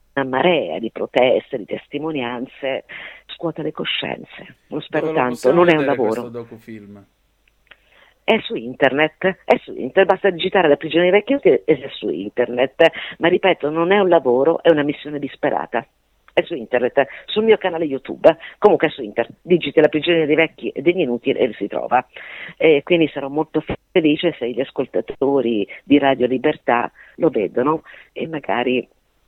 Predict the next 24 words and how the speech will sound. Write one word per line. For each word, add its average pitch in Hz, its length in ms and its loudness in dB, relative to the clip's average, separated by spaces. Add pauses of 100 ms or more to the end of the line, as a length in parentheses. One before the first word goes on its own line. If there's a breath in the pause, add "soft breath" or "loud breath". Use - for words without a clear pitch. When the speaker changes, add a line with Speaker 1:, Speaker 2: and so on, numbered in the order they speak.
(680)
Speaker 1:
si - 80 -14
scuotono 135 400 -4
le 113 80 -2
coscienze, - 640 -10
ecco. - 260 -20
Speaker 2:
Beh, 147 240 -12
se 123 160 -16
ci 127 140 -12
autorizzi 127 600 -12
noi 120 180 -10
potremmo 117 420 -12
anche 120 320 -14
mandarlo 110 420 -12
in 113 120 -12
onda, 107 440 -14 (1200)
perché 120 240 -14
Speaker 1:
Sì, 117 80 -10
Speaker 2:
siamo 117 180 -6
anche 180 160 -4
Speaker 1:
certo. 135 80 -8
Speaker 2:
una 123 160 -2
radiovisione, 120 840 -4
Speaker 1:
Eh, - 800 -20
Speaker 2:
quindi. 107 360 -20